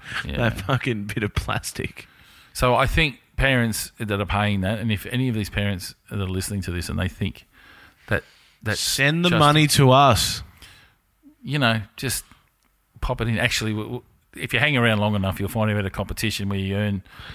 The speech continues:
Speaker 1: over
Speaker 2: Yeah.
Speaker 1: a thousand dollars worth of stuff that
Speaker 2: And you could, you could pay for your kids' teeth.
Speaker 1: you might say, "Fuck the tooth fairy." So, yeah, I, I just, I, I was disgusted by it. I think it was a,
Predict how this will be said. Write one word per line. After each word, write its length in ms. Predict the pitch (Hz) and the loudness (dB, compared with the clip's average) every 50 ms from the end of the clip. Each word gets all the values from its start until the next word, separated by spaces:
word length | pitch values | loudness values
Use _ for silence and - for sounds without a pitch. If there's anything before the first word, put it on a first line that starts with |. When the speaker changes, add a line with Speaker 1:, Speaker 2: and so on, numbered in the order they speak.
| - - - - - - - | -18 -18 -20 -20 -14 -6 -2
Speaker 1:
over 160 | 113 104 104 90 | -2 0 0 0
Speaker 2:
Yeah. 240 | 87 - 110 113 | 2 2 4 4
Speaker 1:
a 40 | 117 | 4
thousand 180 | - - 127 110 | 4 4 4 4
dollars 300 | 110 107 107 107 95 - | 2 2 0 -2 -2 -2
worth 200 | 110 104 - 104 | -2 -2 -2 -4
of 80 | 101 | -6
stuff 320 | - - - 117 104 - - | -4 -2 0 2 0 0 0
that 160 | 104 95 - | -4 -4 -2
Speaker 2:
And 140 | 95 92 92 | 0 2 2
you 100 | 92 95 | 2 2
could, 160 | - 101 92 | 2 0 0
you 120 | 95 98 95 | 0 -2 -2
could 120 | 104 90 - | -2 0 2
pay 200 | 101 98 98 - | 2 2 2 2
for 80 | - | 2
your 100 | 98 92 | 2 2
kids' 240 | - 98 95 87 - | 2 2 0 0 0
teeth. 400 | - - 101 110 - - 123 - | -2 0 0 0 0 -2 -4 -4
Speaker 1:
you 60 | 113 | -2
might 180 | 113 107 101 - | -2 -2 -2 -2
say, 160 | - 110 107 | -2 -4 -4
"Fuck 280 | - - 117 104 - - | -2 -2 -2 -2 -2 -4
the 60 | 104 | -10
tooth 220 | - - 104 98 | -8 -8 -8 -8
fairy." 320 | - - 92 90 90 90 90 - - - - - - - - - - - _ _ _ _ _ _ - - - - | -8 -8 -8 -6 -6 -8 -10 -12 -16 -20 -20 -20 -20 -20 -20 -20 -20 -20 _ _ _ _ _ _ -20 -18 -10 -4
So, 260 | - - 107 101 95 - - - - - - - - - - - - | 0 0 2 0 0 -4 -10 -18 -18 -18 -18 -18 -18 -20 -18 -10 -2
yeah, 180 | - 135 120 110 - - | 0 2 2 2 2 4
I, 320 | 127 127 127 - 139 135 | 4 2 4 4 2 2
I 40 | 131 | 2
just, 380 | 117 160 156 - - - - - 135 | 2 0 -2 -2 -2 -4 -4 0 2
I, 60 | 123 123 | 2 4
I 160 | 127 131 123 120 | 4 4 2 2
was 220 | 110 107 113 101 | 2 2 0 -2
disgusted 580 | - 123 - - - 135 123 107 - - 113 98 | -2 -2 -2 -2 0 0 0 0 0 -2 -4 -2
by 260 | 104 95 90 90 90 | 0 0 0 0 0
it. 60 | - | -2
I 80 | 104 101 | -4 -6
think 200 | - - 104 98 | -4 -4 -4 -2
it 40 | 98 | -2
was 200 | 90 92 90 92 | -4 -4 -4 -4
a, 100 | 90 | -4